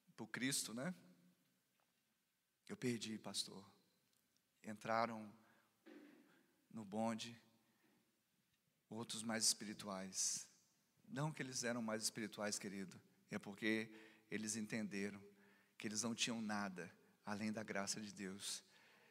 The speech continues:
E diante de tamanha graça, eles viram que eles eram amados. E que assim, eles falaram: "Tem lugar no bonde pra mim,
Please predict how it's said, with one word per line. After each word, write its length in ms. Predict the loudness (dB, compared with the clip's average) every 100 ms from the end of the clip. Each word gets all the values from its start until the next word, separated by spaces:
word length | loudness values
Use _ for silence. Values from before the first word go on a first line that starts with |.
| -20 -18 0
E 100 | 4
diante 340 | 10 10 8
de 80 | 0
tamanha 500 | 8 8 10 6 6
graça, 360 | 10 10 10 4
eles 340 | 4 6 6
viram 460 | 4 2 2 0 -6 -14 -14
que 120 | -2 2
eles 220 | 4 6
eram 240 | 6 4
amados. 720 | 0 2 2 0 0 0 0 -4 -20 _ _ _ -8
E 100 | 2
que 140 | 6
assim, 480 | 8 8 6 0 -2 -12 -18 -10
eles 160 | 0 2
falaram: 360 | 4 4 2 0
"Tem 200 | 0 2
lugar 320 | 6 8 6
no 100 | 2
bonde 320 | 0 -2 -2
pra 160 | -2 0
mim, 260 | 0 0